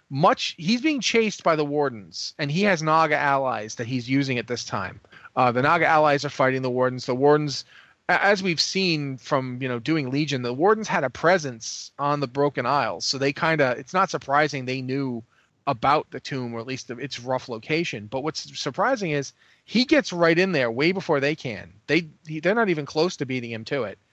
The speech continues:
He finds the eye, and he immediately knows how to use it. Like, just boom. He, he gets there, and he's like, "Yeah, I have the Eye of Sargeras, and now I'm going to use it."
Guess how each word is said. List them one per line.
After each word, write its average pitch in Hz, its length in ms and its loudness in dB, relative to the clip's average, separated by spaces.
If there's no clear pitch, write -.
He 220 180 4
finds 196 400 2
the 143 100 2
eye, 131 400 2
and 165 140 2
he 196 160 2
immediately 156 840 0
knows 139 260 -2
how 147 160 2
to 113 80 -6
use 120 300 -4
it. - 140 -14
Like, 135 200 -2
just 139 400 -2
boom. 135 320 2
He, 147 240 -4
he 214 220 2
gets 214 300 4
there, 220 200 4
and 170 100 0
he's 151 200 -2
like, 147 380 -2
"Yeah, 170 220 6
I 143 60 4
have 143 200 2
the 135 100 -4
Eye 135 140 2
of 127 80 -2
Sargeras, 127 460 -2
and 120 60 -12
now 113 140 -2
I'm 117 80 -6
going 110 200 -8
to 113 60 -10
use 107 200 -8
it." 101 80 -14